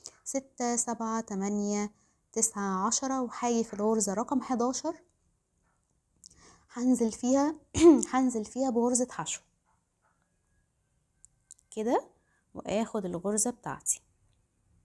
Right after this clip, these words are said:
يبقى أنا سبت عشر سلاسل عشان يبقى في خمسة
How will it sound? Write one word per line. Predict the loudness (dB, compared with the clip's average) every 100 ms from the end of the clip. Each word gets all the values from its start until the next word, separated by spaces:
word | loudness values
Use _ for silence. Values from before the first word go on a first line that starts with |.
| _ -20 -20 _ _ _ _ -6 -2
يبقى | -2 -4 -10 -10 _ _ _ _ _ _ _ _ _ _ _ 0
أنا | 2 2 -2 _ _ 0
سبت | 2 2 2
عشر | 4 4 4 2
سلاسل | 2 2 4 4 4
عشان | 4 4 0 0 -2 -8 -4
يبقى | -2 -2 -4
في | -2 -4
خمسة | 0 4 4 4 -4